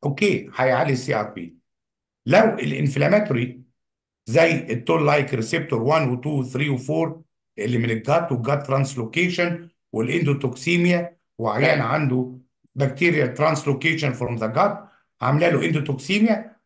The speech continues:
Speaker 1: هنا السي ار بي هيعلى. الإجابة، هل في كات اوف محدود للسي ار بي؟ لا.
Speaker 2: لا،
Speaker 1: هل
Speaker 2: أقرأ
Speaker 1: السي ار بي،
Speaker 2: شيء، آه.
Speaker 1: هل السي ار بي هيتأثر بالتكنيك or type of dialysis؟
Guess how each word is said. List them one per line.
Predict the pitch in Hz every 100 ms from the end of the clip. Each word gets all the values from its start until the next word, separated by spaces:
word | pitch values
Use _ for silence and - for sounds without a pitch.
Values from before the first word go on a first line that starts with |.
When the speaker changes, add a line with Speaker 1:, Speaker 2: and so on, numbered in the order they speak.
| -
Speaker 1:
هنا | 202 170
السي | 139 185
ار | 160
بي | 123 156
هيعلى. | 127 110 92 85 - _ _ _ _ _ -
الإجابة، | 185 156 143 139 135 107 - - _ - _ _ _ _
هل | 160 180
في | 175 202 139
كات | - 180 -
اوف | 175 175 - - 127
محدود | 139 - 139 175 131 -
للسي | 127 - 165
ار | 147
بي؟ | 120 196 247 - - _ _
لا. | 143 113 - - _ _ _ _ _ _ -
Speaker 2:
لا، | 143
Speaker 1:
هل | 185
Speaker 2:
أقرأ | 185 117
Speaker 1:
السي | 131 185 165
ار | 147
بي، | - 180 - -
Speaker 2:
شيء، | 101 -
آه. | 90 82 _ _ _ _ _ _ _ _ -
Speaker 1:
هل | 175
السي | 160 120 185
ار | 147
بي | 156 147
هيتأثر | 135 135 - 175 175 117 107
بالتكنيك | 147 160 - - _ _ - 123 - 143 147 180 - -
or | 120
type | - 156 147 139
of |
dialysis؟ | 117 117 190 214 233 226